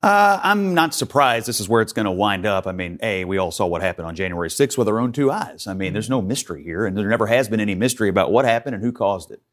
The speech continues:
Uh, number two, I am a little concerned for the Justice Department that if this committee makes referrals, that it's going to have the effect of politicizing it a little bit. I think the Justice Department needs to be given the, uh, space to operate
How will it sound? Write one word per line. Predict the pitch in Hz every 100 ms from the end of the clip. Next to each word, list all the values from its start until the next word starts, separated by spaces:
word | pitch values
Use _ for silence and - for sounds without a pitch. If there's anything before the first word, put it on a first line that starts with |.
| _ _ _ _ -
Uh, | 101 -
number | 147 151
two, | 120 147 113
I | 113
am | 175
a | 135
little | 131 156 151 143
concerned | - 113 104 123 117 135 156 143
for | 104
the | 87
Justice | 139 - 110
Department | 104 98 90 104 - _ _ _ -
that | 101 101
if | 107
this | 107 -
committee | 110 123 127 113
makes | 110 110 -
referrals, | 95 90 131 117 101 98
that | 90 98
it's | -
going | 104 101 98
to | 92
have | 101 90
the | 98
effect | 95 - 104 98
of | 85
politicizing | _ 98 104 113 101 110 98 90 90
it |
a | 90
little | 87 85
bit. | 76 87 98
I | 104
think | 98
the | 90
Justice | 117 110 98
Department | 98 101 92 95 - _ _ _
needs | 107 110 90
to | -
be | 90 104 95
given | 110 104 101 98 -
the, | 98 98 95 87 _ _ _ _ _
uh, | 98 98 92
space | - - 127 131 -
to | - -
operate | 113 117 107 104 101